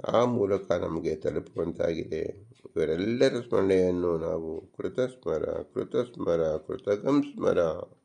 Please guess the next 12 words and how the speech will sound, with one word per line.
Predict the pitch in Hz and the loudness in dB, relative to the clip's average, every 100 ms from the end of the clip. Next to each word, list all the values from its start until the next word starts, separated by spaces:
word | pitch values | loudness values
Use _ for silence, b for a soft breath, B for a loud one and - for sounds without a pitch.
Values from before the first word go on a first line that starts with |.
| _ _ _ - b b b b b b _ | _ _ _ -20 b b b b b b _
ಸ್ಮರಣೆಯನ್ನು | - 95 110 101 95 87 | 4 6 6 6 6 6
ನಿರಂತರ | 87 117 151 143 - 120 | 6 6 4 2 2 4
ಮಾಡುತ್ತಿರಬೇಕು. | 92 87 - - 92 87 82 80 - 82 | 2 2 -2 -4 -2 0 0 0 -2 0
ಮತ್ತು | 92 - - 82 80 82 - b b b b b b | -2 -4 0 2 2 -2 -10 b b b b b b
ಭೂಯಿಷ್ಠಾಂತೆ | 78 82 85 85 - - 80 76 - 78 | -4 2 2 2 -2 0 2 2 0 2
ನಮ | 78 76 | 2 2
ಉಕ್ತಿಂ | 73 71 - 78 78 | 0 -2 -6 -6 -4
ವಿಧೇಮ, | 76 82 73 71 73 76 73 - - - | -4 -2 -2 -2 -4 -4 -4 -6 -10 -4
ಭೂಯಿಷ್ಠಾಂತೆ | 90 101 113 - - 87 80 78 - 78 | 4 4 4 0 2 4 4 2 -2 0
ನಮ | 80 76 | 0 2
ಉಕ್ತಿಂ | 76 69 - - - | 0 0 -4 -6 0
ವಿಧೇಮ | 120 98 101 85 80 | 2 2 2 0 0